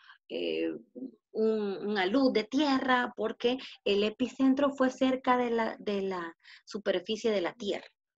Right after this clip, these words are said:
Recuerde, ¿cuáles son las tres partes del, del sismo? Hipocentro es el punto central donde se da el epicentro es, eh, donde se siente la mayor intensidad en la superficie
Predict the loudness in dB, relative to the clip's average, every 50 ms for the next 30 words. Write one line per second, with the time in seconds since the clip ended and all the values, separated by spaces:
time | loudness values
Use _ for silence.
0 | _ _ _ _ _ _ _ -8 -8 -4 4 4 6 6 4 2 -2 -6 -4 0
1 | 2 2 2 2 0 0 0 0 0 -2 -6 -4 _ 2 2 2 2 2 -2 -2
2 | 0 0 -2 -2 -2 -4 -4 -4 -2 -2 -2 -4 -2 0 0 0 0 0 0 -2
3 | -2 -2 _ _ -20 -20 -20 -20 -20 -20 -18 _ 0 0 0 2 2 0 2 4
4 | 2 2 2 2 0 0 0 0 0 -2 -2 -4 -4 -4 _ -2 2 4 4 4
5 | 2 0 -4 -4 -4 -6 -2 0 2 2 2 4 2 2 2 2 0 0 0 0
6 | -2 -2 0 0 -2 -2 _ _ _ _ _ _ _ _ _ -6 -4 -4 -2 -2
7 | -2 -4 -4 -2 -2 -4 -4 -4 -4 2 4 6 8 8 6 4 2 0 -2 -2
8 | -2 0 -2 0 0 0 -2 -4 -6 -4 -2 0 0 2 0 0 -2 -4 -10 -18
9 | -18 -16 -10 -2 0 2 2 2 0 -2 -4 -2 0 -2 -2 0 -2 -4 -4 -2
10 | 0 0 0 2 2 0 0 -2 -2 -2 0 0 0 0 0 0 -2 -2 0 0
11 | 0 0 0 0 -2 -2 -4 -6 -4 -2 -2 -2 -2 -2 0 -2 0 2 2 2